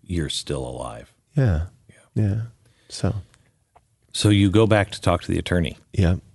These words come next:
Speaker 2: And within about fifteen minutes on the phone, uh, he gives me every reason why not to. He said I could receive first degree. He said I'd get more time. Um,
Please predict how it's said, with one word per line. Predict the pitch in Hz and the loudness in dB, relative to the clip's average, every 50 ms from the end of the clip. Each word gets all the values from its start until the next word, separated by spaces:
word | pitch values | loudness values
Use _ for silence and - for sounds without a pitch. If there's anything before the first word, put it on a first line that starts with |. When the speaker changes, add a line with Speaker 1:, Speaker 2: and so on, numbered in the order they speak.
| _ _ _ _ _ - | _ _ _ _ _ 0
Speaker 2:
And | 98 95 92 92 92 92 90 90 87 87 87 90 | 2 2 4 4 4 2 2 2 0 0 0 0
within | 92 92 87 - 101 92 90 | 0 -2 0 0 2 2 2
about | 85 90 85 87 | 4 2 2 0
fifteen | - - 98 - - - - 98 98 | 0 -2 -2 -2 -2 0 2 2 4
minutes | 95 98 98 95 - - | 4 2 2 0 0 0
on | 104 98 | 0 0
the | 95 | 0
phone, | - - 98 98 101 101 104 101 - - - - - - - - - - - _ _ _ _ | 0 0 2 2 4 2 2 0 -4 -8 -18 -20 -20 -20 -20 -20 -20 -20 -20 _ _ _ _
uh, | - 95 87 85 82 | 0 2 2 2 2
he | 90 92 | 2 2
gives | 92 - 98 90 90 | 2 0 0 0 2
me | 90 90 90 | 2 2 2
every | 87 90 90 85 | 2 2 2 2
reason | 85 90 87 87 90 90 85 | 2 2 2 2 2 0 0
why | 87 87 85 | 2 2 2
not | 90 90 87 87 - | 4 2 2 0 0
to. | - 87 85 | -2 0 0
He | 82 85 87 90 | 2 2 0 0
said | - - - 85 | 0 0 0 0
I | 85 90 | 0 0
could | - - - - 95 - - - | 0 0 -2 -2 -2 -4 -6 -2
receive | - 87 82 - - - 92 87 82 82 | -2 -2 0 0 0 0 2 2 0 -2
first | - - - 95 87 - - | -2 0 0 0 0 -2 -2
degree. | 120 101 98 98 98 95 - - - - - - _ _ _ _ _ | 0 2 2 2 2 -2 -4 -10 -20 -20 -20 -20 _ _ _ _ _
He | _ - 95 | _ -4 -4
said | - - - 87 | -2 0 0 0
I'd | 87 82 87 87 - - | 2 2 0 -2 -2 -2
get | - - - | -2 0 2
more | 87 87 85 | 2 0 0
time. | 80 - - 87 85 87 85 80 - _ _ _ _ _ _ _ _ _ - _ _ _ _ _ _ _ - | 0 0 0 2 2 2 0 -2 -6 _ _ _ _ _ _ _ _ _ -20 _ _ _ _ _ _ _ -4
Um, | - 90 85 85 85 82 85 85 92 95 101 113 | -2 0 0 0 0 0 -2 -4 -4 -6 -8 -10